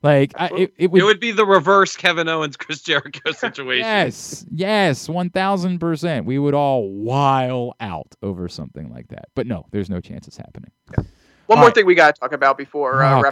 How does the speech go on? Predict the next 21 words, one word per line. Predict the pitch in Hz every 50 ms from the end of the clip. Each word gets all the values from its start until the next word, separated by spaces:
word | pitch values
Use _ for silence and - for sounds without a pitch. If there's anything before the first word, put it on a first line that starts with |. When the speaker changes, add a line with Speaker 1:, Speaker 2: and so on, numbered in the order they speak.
| 165
Speaker 1:
God, | 143 120
we | 113 135
Speaker 3:
up. |
Speaker 1:
gotta | 139 151 147
go. | 135 135 101 92 -
We | 120 127
gotta | 156 143 131
go. | 123 101 98
What? | 104 95 -
Speaker 2:
I, | -
Speaker 3:
I, | -
Speaker 2:
I, | 160 269 269 - 151
Speaker 3:
real | - 302 277 -
Speaker 2:
I | - 339
still | 302 254 269 226 175
think | 156 185 170
we're | 156 165
Speaker 3:
quickly. | 151 151
Speaker 2:
getting | 156 147 139
Sammy | 127 - - 147 139 131 131
Brock | 123 110 113 120 113 101 95 - _ _